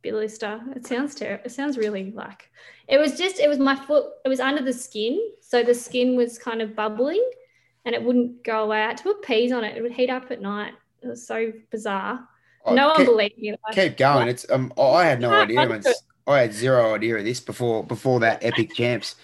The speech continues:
Speaker 1: And then it was, so then it took me six weeks to get back running, and I eventually, I think, couple, I had to pull out of all the cha-, all the races prior to the trials. Um,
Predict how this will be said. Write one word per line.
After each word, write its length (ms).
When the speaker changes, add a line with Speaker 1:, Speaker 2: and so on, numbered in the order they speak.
Speaker 1:
And 220
then 200
it 80
was, 540
so 220
then 220
it 160
took 200
me 160
six 320
weeks 280
to 80
get 240
back 260
running, 440
and 320
I 120
eventually, 760
I 80
think, 340
couple, 300
I 120
had 200
to 80
pull 180
out 180
of 80
all 120
the 140
cha-, 380
all 160
the 80
races 400
prior 360
to 120
the 400
trials. 640
Um, 580